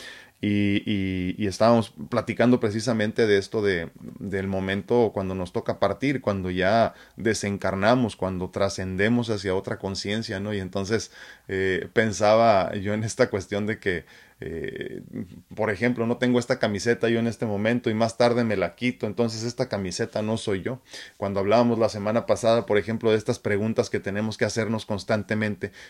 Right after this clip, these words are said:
que deberían de ser preguntas en las que no nos preocupa tanto recibir la respuesta, pero si no, n-, simplemente más bien nada más, este, eh, como,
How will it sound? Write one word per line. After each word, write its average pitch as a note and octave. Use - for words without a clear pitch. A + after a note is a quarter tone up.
que A2+
deberían A2+
de C#3
ser C#3
preguntas C#3+
en B2
las A2
que G#2+
no A2
nos C3+
preocupa A2
tanto B2
recibir A2
la A#2
respuesta, A2
pero A2+
si A2
no, A#2+
n-, A#2+
simplemente B2
más B2
bien B2+
nada B2
más, B2
este, A2
eh, -
como, G#2